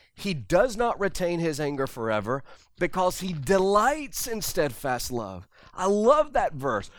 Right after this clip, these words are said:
because it shows that not only does God possess steadfast love and mercy,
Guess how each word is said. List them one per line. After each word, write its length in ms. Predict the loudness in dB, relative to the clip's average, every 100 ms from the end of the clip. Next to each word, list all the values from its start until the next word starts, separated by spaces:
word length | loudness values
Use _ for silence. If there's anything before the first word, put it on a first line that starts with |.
| -4
because 300 | -2 -2 -2
it 120 | -4
shows 380 | -2 2 2 2
that 160 | -2 4
not 240 | 6 6
only 220 | 6 4
does 240 | 4 2 6
God 280 | 6 6
possess 640 | 0 -4 -4 2 4 4 2
steadfast 680 | 0 0 0 2 0 2 2
love 180 | 2
and 100 | 0
mercy, 460 | -2 -2 -2 -4 -6